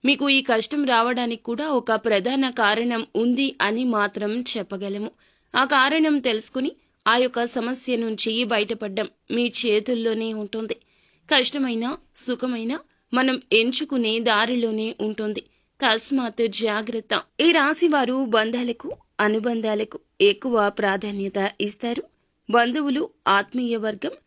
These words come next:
స్నేహ వర్గం వీరికి ఎక్కువగా ఉంటుంది. వీరికి ఎక్కువగా అందరూ ఉండడం వల్లనే శత్రువులను కనుక్కోవడం కొంచెం క్లిష్టతరం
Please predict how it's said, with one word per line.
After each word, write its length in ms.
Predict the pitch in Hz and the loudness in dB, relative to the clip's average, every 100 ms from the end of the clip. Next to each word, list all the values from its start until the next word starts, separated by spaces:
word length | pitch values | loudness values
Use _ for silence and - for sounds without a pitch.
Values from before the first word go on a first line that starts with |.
| _ - | _ -16
స్నేహ 480 | - 277 262 320 | 2 4 4 2
వర్గం 400 | 285 233 196 220 - _ 208 | 2 0 0 -2 -2 _ 0
వీరికి 440 | 247 247 247 - | 2 2 -2 0
ఎక్కువగా 520 | 202 202 269 247 208 220 | 2 2 0 -2 0 -2
ఉంటుంది. 520 | 208 208 220 214 - _ _ _ _ _ 220 | -2 -4 -8 -10 -12 _ _ _ _ _ 0
వీరికి 440 | 269 262 254 - | 2 4 0 2
ఎక్కువగా 640 | 196 262 - 277 240 240 - | 4 4 2 0 2 0 2
అందరూ 500 | - 196 233 262 254 - | 0 0 0 0 0 0
ఉండడం 440 | 214 214 220 220 | 0 0 -2 -4
వల్లనే 300 | 214 214 277 659 _ _ - | -4 -4 -4 -8 _ _ -2
శత్రువులను 680 | 302 240 311 320 262 247 | 0 2 2 2 2 0
కనుక్కోవడం 680 | 262 226 220 - 233 208 214 - _ | 0 0 -2 -2 -2 0 -4 -8 _
కొంచెం 540 | 277 240 269 262 240 247 | -4 0 0 0 -4 -4
క్లిష్టతరం 760 | 254 233 214 269 226 208 214 | -2 -2 -2 -4 -2 -2 -2